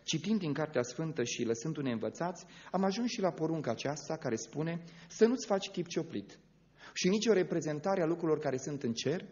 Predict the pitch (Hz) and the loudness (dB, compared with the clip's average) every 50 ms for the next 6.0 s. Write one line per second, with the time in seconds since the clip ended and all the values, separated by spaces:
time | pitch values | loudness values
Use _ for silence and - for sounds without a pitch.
0 | - - - _ - 175 170 - 135 113 104 117 151 196 - - - - 240 240 | -18 -20 -8 _ 0 2 4 4 2 4 4 2 0 -2 -4 -6 -6 0 2 2
1 | 233 226 233 226 214 220 202 156 113 104 - - - - - - _ _ _ _ | 2 2 2 0 0 0 0 0 0 -2 -4 -12 -18 -20 -20 -20 _ _ _ _
2 | _ _ _ _ - - - - - - - - 143 165 226 247 233 254 233 233 | _ _ _ _ -18 -16 -14 -12 -12 -12 -4 6 8 10 10 12 10 10 10 10
3 | 220 226 214 202 175 208 226 226 220 220 208 214 196 170 165 175 170 190 180 180 | 10 10 10 10 10 10 8 6 6 6 6 6 6 6 4 4 4 4 4 8
4 | - 208 233 226 - 196 185 185 185 180 180 165 156 160 156 135 123 120 117 139 | 10 10 10 10 10 6 6 6 4 4 6 6 6 6 6 6 4 2 2 2
5 | 147 147 147 131 127 113 123 120 - 127 120 117 120 117 - 170 175 208 - | 2 2 4 2 2 2 0 0 2 2 4 4 2 0 0 -2 -2 -2 -4